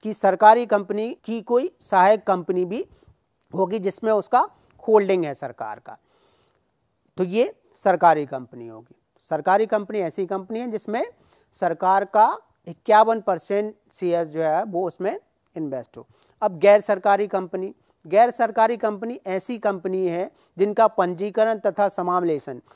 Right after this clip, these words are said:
कंपनी अधिनियम दो हज़ार तेरह के अंतर्गत हुआ है, परंतु वह सरकारी कंपनी नहीं है, तो उसे गैर सरकारी कंपनी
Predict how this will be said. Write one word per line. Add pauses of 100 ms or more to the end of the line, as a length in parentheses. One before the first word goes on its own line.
(180)
कंपनी
अधिनियम
दो
हज़ार
तेरह
के
अंतर्गत
हुआ
है, (380)
परंतु
वह
सरकारी
कंपनी
नहीं
है, (720)
तो
उसे
गैर
सरकारी
कंपनी